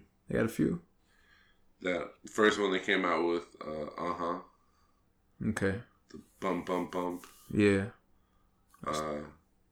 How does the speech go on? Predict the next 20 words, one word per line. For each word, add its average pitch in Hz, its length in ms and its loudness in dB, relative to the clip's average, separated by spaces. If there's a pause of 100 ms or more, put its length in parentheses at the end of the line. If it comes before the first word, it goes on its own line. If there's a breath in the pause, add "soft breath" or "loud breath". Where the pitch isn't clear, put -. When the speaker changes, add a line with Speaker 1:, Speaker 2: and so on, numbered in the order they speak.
(120)
Speaker 2:
one 90 140 0
of 87 60 2
those 80 200 0
slow 82 180 2
jams. 76 560 -6 (380)
Speaker 1:
Okay, 101 360 2
all 113 80 0
right, 120 160 2
they 135 80 2
had 95 200 2
some. 90 320 -6 (120)
Speaker 2:
Yeah, 87 160 2 (280)
like - 140 -6
Speaker 1:
They're 110 100 8
not 113 160 8
like 98 200 4
Pretty 104 220 4
Ricky 95 360 0
or 90 40 -6
something. 101 440 -8